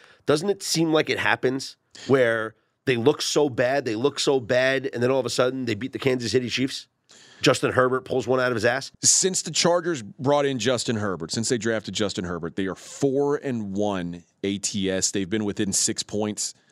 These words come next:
Speaker 2: every single time. Th-, there's no way I'm gonna say, uh, th-, the fact that I've, I've been, I've been saying, "Hey, once he gets his weapons back, you're gonna
Speaker 1: Mm-hmm.
Speaker 2: see." Well, he's getting them back.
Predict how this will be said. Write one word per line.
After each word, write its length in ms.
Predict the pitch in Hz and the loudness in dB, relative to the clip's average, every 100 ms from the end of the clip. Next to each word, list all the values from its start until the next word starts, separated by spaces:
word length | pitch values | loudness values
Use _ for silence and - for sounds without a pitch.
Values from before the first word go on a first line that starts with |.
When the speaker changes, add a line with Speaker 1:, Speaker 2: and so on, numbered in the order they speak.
| _ _ _ _ | _ _ _ _
Speaker 2:
every 320 | 101 98 98 101 | -4 -2 -2 0
single 380 | - 95 90 | 0 -2 -6
time. 420 | 90 90 78 73 - _ _ _ _ - | -8 -8 -10 -16 -20 _ _ _ _ -10
Th-, 160 | - 104 | -4 -2
there's 260 | 104 104 82 | -2 -4 -4
no 300 | 113 120 123 | -2 2 2
way 400 | 117 113 101 85 | 2 2 0 -2
I'm 160 | 98 | -2
gonna 160 | 101 95 | -2 0
say, 360 | 92 107 95 98 | 0 0 -2 -4
uh, 260 | 160 156 135 _ _ _ _ _ _ | -6 -8 -10 _ _ _ _ _ _
th-, 120 | - | -10
the 140 | 135 123 | -4 -4
fact 280 | - 151 - | 0 -4 -2
that 140 | 143 | 0
I've, 160 | 143 160 | 0 2
I've 220 | 165 185 | 0 2
been, 240 | 196 147 117 | -2 -4 -4
I've 260 | 143 190 170 | 0 0 0
been 180 | 143 123 | -4 0
saying, 360 | - 135 123 | 0 2 0
"Hey, 280 | 160 220 120 _ _ _ _ | 0 -2 -4 _ _ _ _
once 240 | - 165 226 | 0 2 4
he 80 | 233 | 2
gets 200 | 226 - | 0 0
his 120 | 185 | 0
weapons 440 | 170 254 208 175 | 2 2 2 -2
back, 360 | 120 160 156 - | 0 0 0 -4
you're 140 | 160 | -2
gonna 140 | 226 202 | 0 0
Speaker 1:
Mm-hmm. 80 | - | 2
Speaker 2:
see." 540 | - 302 269 143 98 - - _ _ - | 2 2 0 -4 -8 -20 -20 _ _ -4
Well, 100 | 135 | -2
he's 100 | 120 | 0
getting 140 | 196 | 0
them 120 | 139 | 0
back. 380 | 156 170 131 - | 2 2 0 -8